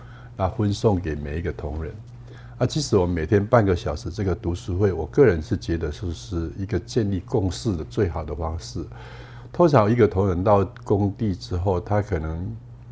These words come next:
在前半个小时是恍神的，哈，他可能没有办法聚精会神就马上投入到工地。也许前一天小孩子感冒啊，他可能没有，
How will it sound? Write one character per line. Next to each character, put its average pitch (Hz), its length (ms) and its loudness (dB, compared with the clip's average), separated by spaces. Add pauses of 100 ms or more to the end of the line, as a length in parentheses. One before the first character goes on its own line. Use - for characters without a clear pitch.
(420)
在 127 160 6
前 101 400 0
半 113 280 2
个 90 160 -4
小 78 240 -6
时 - 260 -10
是 - 180 -8 (800)
恍 80 220 -6
神 78 340 -6
的， 80 160 -6 (140)
哈， 82 160 -10
他 107 140 0
可 92 180 -2
能 85 100 -2
没 87 140 0
有 101 80 2
办 107 160 4
法 - 100 0
聚 110 220 -2
精 98 260 -4
会 107 140 2
神 80 300 -6
就 101 200 -2 (520)
马 82 180 0
上 101 240 2
投 85 180 -4
入 92 120 0
到 98 120 2
工 87 300 -2
地。 90 140 -4
也 90 180 -2
许 85 500 -4
前 98 240 -4
一 110 80 -2
天 104 480 0 (520)
小 - 180 -4
孩 85 80 4
子 101 140 2
感 82 200 0
冒 104 200 4
啊， 95 220 6
他 101 420 4
可 - 200 -6
能 85 160 -2
没 90 140 0
有， 90 180 2